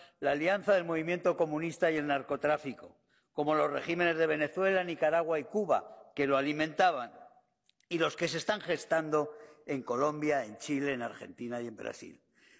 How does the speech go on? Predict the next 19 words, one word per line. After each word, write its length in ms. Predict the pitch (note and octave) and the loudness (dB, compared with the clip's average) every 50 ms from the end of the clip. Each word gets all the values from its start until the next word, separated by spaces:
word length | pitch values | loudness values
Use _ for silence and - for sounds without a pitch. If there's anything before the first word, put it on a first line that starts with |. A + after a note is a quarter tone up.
| _ _ | _ _
Pero 200 | - D3+ D3 D3+ | 0 0 0 2
las 200 | D3+ D3+ D3 - | 0 -2 -2 -4
instituciones 640 | D#3 C#3 - - D3 C3+ D3+ C#3 E3 F#3 G3 G3+ F#3+ | -10 -12 -8 -8 -8 -6 -4 0 0 0 2 2 2
del 180 | F#3+ F3+ E3 - | 2 0 0 0
Perú 320 | - D#3 D#3 E3 F3 F3+ | -2 0 0 2 2 2
reaccionaron 840 | E3 E3 D#3 C#3 C3 - C#3 B2+ C3 C#3+ D#3 E3+ E3+ F3 F3 F3 F3 - | 2 4 2 2 2 0 -4 -2 0 2 0 2 0 0 -4 -4 -6 -6
y 140 | C#3 C#3 | -6 -6
pararon 580 | C3+ - C3+ C3 B2+ B2+ C#3 C#3+ C#3+ D#3 D#3 D3 | -4 -2 -2 0 0 2 0 0 0 0 -2 -2
el 140 | C#3 C3 A#2 | -2 -4 -4
golpe. 500 | A2 A#2+ A#2 G#2+ F2+ - - F2 E2+ _ _ _ - - - _ - | -4 -6 -6 -8 -10 -16 -20 -20 -20 _ _ _ -20 -20 -18 _ -6
El 160 | C3+ C#3 D3 | -4 -2 0
narcocomunismo 840 | D3+ D3+ D3+ D3 D#3+ D#3 C#3 D#3+ D#3 D3+ D#3+ F3 G3+ F#3+ F3 G3 G#3 | 0 -2 0 0 0 2 2 2 0 0 0 -2 -2 -2 0 0 0
organizó 420 | F#3+ E3+ E3+ E3 D#3 D3 D3 F#3+ | 2 2 0 -2 -2 -2 -4 -2
una 180 | F#3 F#3 F3+ F3 | 0 2 0 0
brutal 500 | D#3 D3+ D#3 D3+ C#3+ - F#3+ G3 G3+ G#3 | 0 0 -2 -2 0 0 0 0 0 -2
injerencia 560 | G3 - - D#3+ D3+ E3 F3 E3 - F#3+ F3 | -6 -4 -2 -2 0 0 -2 -2 0 0 0
exterior 600 | - - - - B2 A2+ C3+ D3+ E3 E3+ D#3 - - - - - _ | 0 -2 -8 -10 -10 -6 -2 0 0 -2 -2 -4 -16 -20 -20 -20 _
con 240 | - - C#3 C#3+ D3+ | -6 -4 -4 -2 -2
unas 400 | D#3+ F3 F3+ F3+ F3+ E3 - - | -4 -2 0 0 0 0 -2 -10